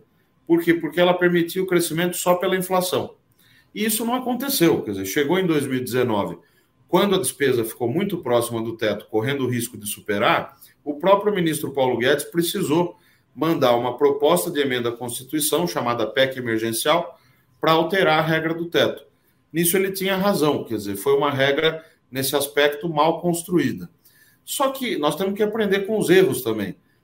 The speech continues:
O teto não deve ser jogado totalmente no lixo. Você precisa ter controle do gasto. A Lei de Responsabilidade Fiscal, que é bem mais antiga, e a própria Constituição de oitenta e oito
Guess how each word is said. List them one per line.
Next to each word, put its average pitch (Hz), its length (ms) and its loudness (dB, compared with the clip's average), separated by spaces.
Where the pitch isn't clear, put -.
O 127 80 -8
teto 208 340 2
não 170 140 -2
deve 214 180 2
ser 185 160 2
jogado 131 520 2
totalmente 117 580 -4
no 120 100 -6
lixo. 104 300 -8
Você 156 420 -4
precisa 202 400 2
ter 180 180 2
controle 131 380 0
do 117 120 0
gasto. 101 360 -4
A 110 80 0
Lei 151 180 6
de 196 100 2
Responsabilidade 120 840 -2
Fiscal, 160 460 0
que 127 80 -4
é 113 40 0
bem 165 220 4
mais 135 240 0
antiga, 117 600 -4
e 190 120 4
a 208 100 6
própria 233 420 0
Constituição 147 680 -4
de 131 80 0
oitenta 117 360 -4
e 104 40 0
oito 185 320 0